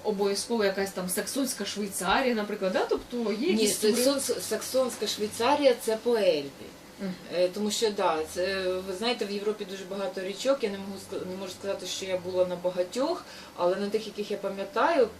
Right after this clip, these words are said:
Speaker 2: по, е, саксонська Швейцарія — це Ельба. Теж, е, від Тартусу бувають круїзи по Ельбі, тобто варто подивитися.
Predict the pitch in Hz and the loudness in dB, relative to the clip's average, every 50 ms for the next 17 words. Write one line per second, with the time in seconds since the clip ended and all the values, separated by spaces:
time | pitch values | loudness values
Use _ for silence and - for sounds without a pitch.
0 | - - 202 196 196 - - 151 175 185 185 180 180 - - - - - 240 254 | -6 -2 2 4 4 4 4 4 4 6 4 4 2 0 -8 -10 -6 -4 -4 -4
1 | 277 - - 269 - 262 254 - - 240 233 220 220 208 208 - 208 190 - - | -4 -4 -8 -10 -8 -8 -8 -6 -4 -4 -2 -2 -2 -4 -4 -4 -6 -6 -4 -6
2 | 160 156 147 147 - - - - - 202 185 180 180 - - 165 160 160 156 147 | -6 -8 -8 -10 -10 -12 -10 -4 0 2 2 2 2 -2 -4 -6 -6 -4 -4 -4
3 | 160 156 156 156 156 156 151 143 147 151 151 - 180 - - 190 196 208 202 - | -2 -2 -2 -2 -4 -4 -6 -6 -8 -10 -10 -12 -12 -8 -4 -2 -2 -2 -2 -4
4 | 214 202 - - 190 185 170 170 175 175 180 175 165 165 - - 165 175 180 170 | -8 -8 -8 -8 -6 -6 -6 -6 -4 0 0 2 2 0 -4 -8 -8 -8 -6 -6
5 | 156 170 156 - 170 170 175 190 220 240 214 175 170 165 - 170 - - - 175 | -8 -10 -10 -6 -2 0 0 0 0 0 -4 -6 -10 -8 -8 -8 -8 -6 -6 0
6 | 175 180 175 165 160 - - 151 - 160 151 156 147 147 147 147 - - 147 | 2 2 2 2 0 -4 -8 -8 -6 -6 -4 -4 -2 -2 -4 -4 -6 -10 -10